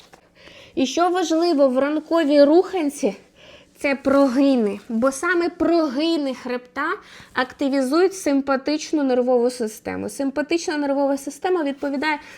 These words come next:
за пробудження. Тому ми ставимо долоньки в притул до грудного відділу, біля грудей. Плечі лопатки підкрутили і опустили до сідниць, шия довга.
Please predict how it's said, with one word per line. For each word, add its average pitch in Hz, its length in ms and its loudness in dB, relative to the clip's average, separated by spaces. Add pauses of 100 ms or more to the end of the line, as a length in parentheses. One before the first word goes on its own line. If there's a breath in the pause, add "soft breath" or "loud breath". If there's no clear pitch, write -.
(120)
за 247 440 0
пробудження. 240 1080 0 (840 loud breath)
Тому 320 260 4
ми 294 140 2
ставимо 320 480 4
долоньки 302 720 4
в 240 160 0 (920 loud breath)
притул 311 500 2
до 285 220 4
грудного 302 580 2
відділу, 247 600 0 (420 loud breath)
біля 311 380 6
грудей. 254 600 2 (280 soft breath)
Плечі 339 360 4
лопатки 330 640 4
підкрутили 359 1300 4
і 330 220 0
опустили 330 760 0
до 277 360 2
сідниць, 302 840 0
шия 339 500 2
довга. 254 600 4